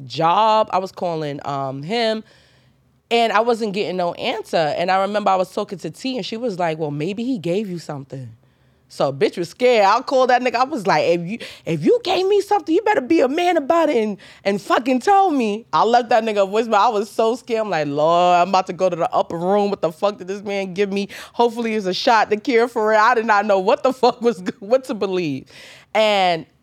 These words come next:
that worked, that voicemail worked because he ended up calling me, and he told me that he felt like his, um,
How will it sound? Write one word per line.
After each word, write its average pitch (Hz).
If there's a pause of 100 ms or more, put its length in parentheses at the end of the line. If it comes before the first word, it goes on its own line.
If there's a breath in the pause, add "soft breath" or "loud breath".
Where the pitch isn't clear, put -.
(160)
that 196
worked, 208
that 202
voicemail 185
worked 226
because 175
he 214
ended 202
up 170
calling 226
me, 160
and 160
he 180
told 180
me 165
that 147 (540 soft breath)
he 254
felt 208
like 170
his, 196
um, 156